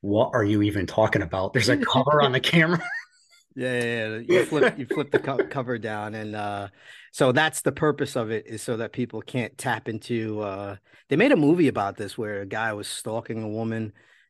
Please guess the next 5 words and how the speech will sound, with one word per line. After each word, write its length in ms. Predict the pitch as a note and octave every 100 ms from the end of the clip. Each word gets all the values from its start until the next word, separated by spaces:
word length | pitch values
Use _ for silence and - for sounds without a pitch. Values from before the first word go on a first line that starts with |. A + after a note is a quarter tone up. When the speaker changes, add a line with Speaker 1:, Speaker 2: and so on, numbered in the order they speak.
| _ -
Speaker 2:
um, 560 | G#2+ G#2 G2+ G2+ G#2 _ _ _ _
through 680 | - A#2 A2+ A2+ A2+ A2 A2 - _
her 560 | - - A2+ G#2+ G#2 G2+
laptop 640 | G#2+ A2+ - C3 B2+ C3
and 560 | - A2+ A2 G#2 G2+ G2+